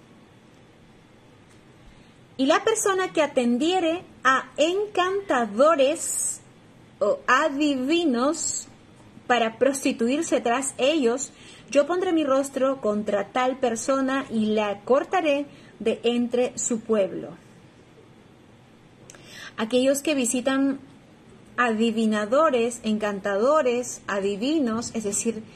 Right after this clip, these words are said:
todos aquellos que les gustan las prácticas ocultistas. ¿Cómo es eso? Las prácticas ocultistas se refiere a visitar gente que te lee tarot, el que te lee el horóscopo, el que te lee la coca. "Ay,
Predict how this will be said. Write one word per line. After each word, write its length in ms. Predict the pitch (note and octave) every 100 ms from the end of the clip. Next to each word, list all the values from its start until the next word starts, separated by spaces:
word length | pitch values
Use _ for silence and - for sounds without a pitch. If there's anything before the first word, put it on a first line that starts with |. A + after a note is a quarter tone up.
| - - - -
todos 300 | A3+ B3 C#4+
aquellos 460 | C#4 B3 A#3 A3+
que 80 | A#3+
les 200 | A3+ G3
gustan 460 | G3 A#3 - A#3 A3
las 200 | G3 -
prácticas 680 | A#3 A#3 - A#3 G#3+ G#3+
ocultistas. 800 | G3 G3 G#3 E4 F#4+ - G#3 F#3+
¿Cómo 320 | - C#4+ C#4+
es 140 | D4+ D#4
eso? 340 | D#4 - G3+ F#3+ - - - -
Las 140 | A#3
prácticas 460 | C4 C#4+ D4 D4 C#4+
ocultistas 560 | - A3+ C4 D4+ D#4+
se 100 | -
refiere 500 | - G#3+ - A3 A3
a 80 | G#3
visitar 760 | F#3 G3+ A3 G#3+ A#3 A3+ A3+ A3+ - - - -
gente 300 | B3 A#3+ A#3
que 80 | A#3+
te 160 | A3+
lee 320 | G#3 G#3+ A3
tarot, 640 | A3 A3+ G#3 G#3 A#3 C#4 - - - - - - - -
el 120 | A3
que 120 | G#3 A#3
te 160 | A3+
lee 500 | G#3 G#3+ A3 A3 A3 -
el 160 | G3+
horóscopo, 840 | G3 F#3 A3 A3 - B3+ C#4+ D4+ D4+ - - - -
el 160 | A3 A3+
que 80 |
te 160 | A#3+ A#3
lee 360 | A3+ A3+ A3+ -
la 260 | A3 G3+
coca. 520 | - A#3 A#3+ C4 C#4 D4 -
"Ay, 280 | C4+ D#4